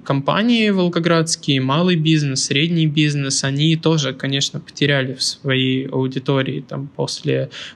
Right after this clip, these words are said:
блокировки Инстаграма, потому что, ну, V P N всё равно пользуются далеко не все. Э,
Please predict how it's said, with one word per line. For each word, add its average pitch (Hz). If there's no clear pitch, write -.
блокировки 139
Инстаграма, 160
потому 139
что, -
ну, 139
V 143
P 147
N 135
всё 139
равно 139
пользуются 135
далеко 139
не 143
все. 247
Э, 139